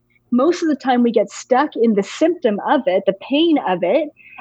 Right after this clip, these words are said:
and we distract ourselves from it. We suppress it. And like you said, this is the perfect time to deep dive into those feelings and emotions. So it's not just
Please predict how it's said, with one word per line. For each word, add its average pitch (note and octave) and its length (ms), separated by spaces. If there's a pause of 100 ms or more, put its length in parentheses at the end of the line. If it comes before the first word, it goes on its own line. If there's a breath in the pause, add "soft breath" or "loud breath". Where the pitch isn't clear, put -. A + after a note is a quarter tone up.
and A#3+ 200
we C#4+ 80
distract E4+ 480
ourselves G3 360
from F3 200
it. E3+ 160
We A3+ 100
suppress E4 500
it. - 220
And G#3 100
like B3 200
you C#4 100
said, D#4+ 320
this G3 180
is C4 120
the C#4+ 100
perfect B3+ 460
time C4+ 300 (260 loud breath)
to B3 100
deep A3 320
dive G3 300
into G3+ 180
those G3 220
feelings G3 420
and F#3 160
emotions. G3+ 580 (220 loud breath)
So - 100
it's A#3+ 140
not C#4+ 180
just B3 380